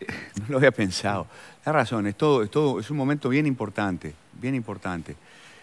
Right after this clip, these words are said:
Eh, esta generación que se retira es la generación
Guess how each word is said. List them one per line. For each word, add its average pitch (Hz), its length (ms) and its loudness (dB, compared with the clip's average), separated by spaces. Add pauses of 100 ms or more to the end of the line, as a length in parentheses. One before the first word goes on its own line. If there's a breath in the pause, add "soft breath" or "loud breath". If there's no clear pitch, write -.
Eh, 95 160 0 (260)
esta 143 220 2
generación 123 880 2
que 98 80 -4
se 98 160 -2
retira 147 480 2 (640 soft breath)
es 113 100 4
la 123 80 4
generación 98 640 -2